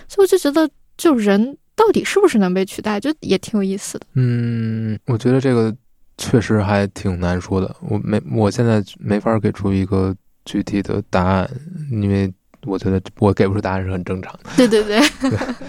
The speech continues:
Speaker 2: 对，放，放低自己。<laughs> 不同的看法吧，但我觉得可能短时间内还是不会被完全的取代，但是有很多工作确实可以被取代了。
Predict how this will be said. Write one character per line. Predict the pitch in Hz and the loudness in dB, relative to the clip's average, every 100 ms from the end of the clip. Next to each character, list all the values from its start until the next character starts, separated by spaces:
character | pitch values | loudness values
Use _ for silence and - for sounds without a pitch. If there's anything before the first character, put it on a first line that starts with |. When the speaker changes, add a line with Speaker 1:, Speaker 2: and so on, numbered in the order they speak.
| - - - | -18 -14 -6
Speaker 2:
对， | 92 - - | -6 -6 -12
放， | - 92 | -4 -4
放 | - 90 | -4 -4
低 | 101 | -4
自 | - | -6
己。 | - - | -12 -12
<laughs> | 170 - - - 392 392 392 294 269 254 359 - 240 - - - - - - - - _ - 76 - | -10 -6 -6 -2 0 2 0 0 0 0 0 0 -2 -4 -20 -20 -18 -18 -20 -20 -20 _ -8 -8 -4
不 | |
同 | 110 123 | -2 0
的 | |
看 | 127 160 98 | -2 -2 -2
法 | 92 - | -4 -6
吧， | 104 113 - _ | -8 -8 -12 _
但 | - 110 | -4 -2
我 | 101 | -2
觉 | 92 98 | 0 0
得 | 110 107 | 0 -2
可 | 101 | -4
能 | 113 | -4
短 | 107 | -4
时 | 95 98 | -4 -2
间 | 113 | -2
内 | 120 | -2
还 | 92 92 | -4 -4
是 | 92 - 98 92 _ | -6 -4 -4 -4 _
不 | - 101 | -4 -2
会 | 117 104 | -2 -2
被 | 98 | -2
完 | 92 104 | -2 -2
全 | - | -6
的 | 95 | -10
取 | - | -10
代， | - - - - | -12 -12 -12 -4
但 | 113 | -2
是 | 107 | 0
有 | 107 | -2
很 | - | -4
多 | 95 95 | -4 -4
工 | 98 107 | -4 -6
作 | 104 | -6
确 | 95 - | -4 -2
实 | 95 | -4
可 | - | -2
以 | 95 | -4
被 | - | -4
取 | - | -10
代 | - | -14
了。 | 127 | -16